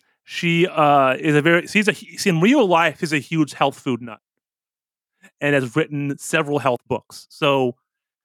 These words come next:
and at her age, looks gorgeous. So good for her. <laughs> She was also a voice actress on the Batman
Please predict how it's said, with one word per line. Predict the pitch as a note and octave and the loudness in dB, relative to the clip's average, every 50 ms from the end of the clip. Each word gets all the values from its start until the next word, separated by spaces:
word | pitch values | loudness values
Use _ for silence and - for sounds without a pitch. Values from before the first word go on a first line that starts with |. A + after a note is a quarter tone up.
| _ _ - | _ _ -4
and | D#3 C#3+ C#3 C3+ C3+ - - _ _ _ _ _ _ - | -2 -2 0 -2 -4 -8 -12 _ _ _ _ _ _ -2
at | E3+ E3 - | -2 -2 0
her | D#3+ D#3+ D#3+ D3+ | 0 0 0 2
age, | E3 D#3+ D#3 D3+ C#3 - _ _ _ - | 2 2 2 2 0 -4 _ _ _ -6
looks | D3+ C#3 - - | -6 -6 -6 -6
gorgeous. | C3 C3+ B2+ C3 B2+ A2+ G#2 G#2+ - _ _ | -2 0 2 2 2 0 -2 -8 -18 _ _
So | - D3 | -4 -2
good | B2 E3 D#3+ - | 0 0 -2 0
for | - C#3 B2 | -2 -4 -4
her. | A#2 A#2 - D3+ - _ - | -4 -6 -10 -10 -12 _ -8
<laughs> | - - - - - - - - - _ _ _ _ _ _ _ _ _ _ _ E4+ E4 - - F4 C#4+ G#3+ - F#3+ - - _ _ | -8 -8 -10 -14 -20 -20 -20 -20 -20 _ _ _ _ _ _ _ _ _ _ _ -20 -20 -8 -2 -2 -2 -2 -2 -8 -14 -14 _ _
She | - G#3 | -2 0
was | G#3 G3+ | 2 2
also | G#3+ A3+ - - A#3+ G#3+ | 2 0 0 0 2 0
a | E3+ | 2
voice | C#3 E3 F#3+ F#3 - | 2 0 0 0 0
actress | G3 F#3+ F3+ - - F#3+ - | 0 0 0 0 -2 -4 -2
on | F3+ D#3+ | -2 -2
the | C#3+ | 0
Batman | B2 C#3+ D#3+ F#3 F3+ E3+ E3+ | 0 0 0 0 -2 -4 -4